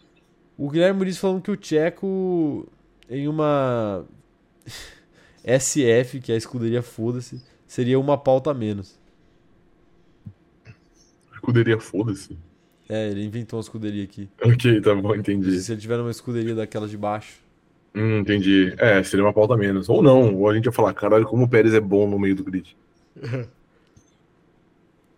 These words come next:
Speaker 1: Ah, a gente vai falar a mesma coisa que a gente falou do Bottas quando ele trocou, né?
Speaker 2: Sim, exato.
Speaker 1: E o Bottas teve esse impacto inicial.
Speaker 2: Teve, mas só inicial, né?
Speaker 1: É, só inicial, mas aí também
Speaker 2: Sim.
Speaker 1: tem que falar que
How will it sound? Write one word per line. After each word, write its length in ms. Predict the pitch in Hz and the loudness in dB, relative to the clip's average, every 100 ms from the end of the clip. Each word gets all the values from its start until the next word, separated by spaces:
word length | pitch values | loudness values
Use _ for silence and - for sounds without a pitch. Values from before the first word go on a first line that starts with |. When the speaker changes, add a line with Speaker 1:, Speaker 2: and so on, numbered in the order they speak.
| - | -8
Speaker 1:
Ah, 140 | 233 160 | 0 0
a 60 | |
gente 240 | 123 135 151 | 0 -4 -2
vai 120 | 165 | -2
falar 260 | 165 170 160 | 2 2 2
a 40 | |
mesma 160 | 175 175 | 0 -2
coisa 160 | 190 | -4
que 60 | 190 | -6
a 20 | |
gente 80 | - | -4
falou 160 | 202 | -4
do 80 | 208 | -4
Bottas 400 | 208 190 185 131 | 0 0 0 -10
quando 180 | - 127 | -8 -8
ele 120 | 120 | -8
trocou, 360 | 117 131 139 139 | -8 -8 -6 -8
né? 140 | 117 - _ _ _ _ - | -8 -16 _ _ _ _ 6
Speaker 2:
Sim, 260 | 170 170 | 6 8
exato. 440 | 127 127 127 123 110 | 6 6 6 2 -6
Speaker 1:
E 80 | 123 | -6
o 40 | 123 | 0
Bottas 260 | 127 131 | 0 0
teve 200 | - 214 | -4 -4
esse 120 | 196 147 | -4 -8
impacto 380 | 123 117 - 117 | -4 -4 -4 -12
inicial. 540 | 110 - 110 98 - _ _ _ | -12 -8 -6 -6 -10 _ _ _
Speaker 2:
Teve, 480 | 113 117 110 101 - - | 2 4 4 -2 -8 -8
mas 220 | 95 95 | -6 -6
só 220 | - 110 | -2 0
inicial, 480 | 120 131 127 107 98 | 2 0 0 -2 -2
né? 80 | 95 | -6
Speaker 1:
É, 200 | 123 110 | -2 -4
só 240 | - - 113 | -4 -8 -8
inicial, 420 | 113 - 117 101 | -8 -12 -10 -8
mas 160 | 104 107 | -6 -6
aí 140 | 117 | -8
também 220 | 123 113 | -6 -8
Speaker 2:
Sim. 60 | 110 | -8
Speaker 1:
tem 100 | 131 | -12
que 60 | |
falar 260 | - 110 104 | -8 -6 -6
que 260 | 127 131 | -10 -14